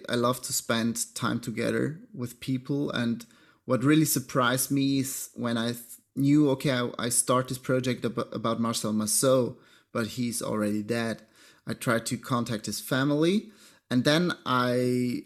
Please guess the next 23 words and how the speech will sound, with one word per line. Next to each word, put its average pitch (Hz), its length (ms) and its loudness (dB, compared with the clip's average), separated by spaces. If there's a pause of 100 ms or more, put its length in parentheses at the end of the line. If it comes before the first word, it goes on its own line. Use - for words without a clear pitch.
(120)
uh, 110 280 0
found 117 360 -2
out 117 280 2
that 113 180 -2
his - 180 0
cousin 143 720 2
is 139 80 0
still 117 280 2
alive. 110 520 -2 (340)
And 147 140 4
I 165 80 6
was 165 240 6
really 196 280 6
lucky, 151 640 2 (180)
uh, 120 180 2
when 120 200 2
I 117 100 0
met 131 360 2
him 113 180 2
because 110 360 -2
he 123 80 -2
was 110 460 0 (360)
pretty, 117 420 2